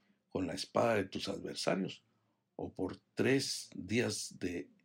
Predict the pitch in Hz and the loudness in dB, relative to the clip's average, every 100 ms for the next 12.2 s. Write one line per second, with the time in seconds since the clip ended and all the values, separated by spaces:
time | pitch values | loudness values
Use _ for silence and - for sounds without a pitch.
0 | _ _ _ _ _ _ _ _ _ _ | _ _ _ _ _ _ _ _ _ _
1 | _ _ _ _ _ _ 113 98 101 117 | _ _ _ _ _ _ 0 2 2 2
2 | 107 - - - 95 - - 104 113 98 | 2 -2 -4 0 0 0 0 2 2 2
3 | 95 87 85 95 - _ _ 107 - - | -2 -4 -4 -8 -10 _ _ -10 -6 -4
4 | 113 - - _ _ _ _ _ _ _ | -4 -4 -10 _ _ _ _ _ _ _
5 | _ _ _ 98 90 - 113 - - 95 | _ _ _ -4 -2 2 2 2 0 -4
6 | - 98 92 - 101 85 - _ _ _ | 0 0 0 -2 -4 -4 -8 _ _ _
7 | _ _ _ _ _ _ _ 98 - 95 | _ _ _ _ _ _ _ -8 -2 2
8 | 92 123 120 - 101 87 82 - 90 82 | 2 2 0 0 0 0 -4 -4 -4 -2
9 | 101 117 - 104 107 101 85 - - - | -4 -4 -4 -2 0 0 -2 -4 -8 -4
10 | 131 156 196 92 - - 127 123 98 73 | -2 -2 -4 -6 -4 -4 -4 -2 -4 -6
11 | - 135 143 151 113 90 82 85 - 98 | -2 0 2 0 -2 -4 -8 -10 -6 -4
12 | 180 | -4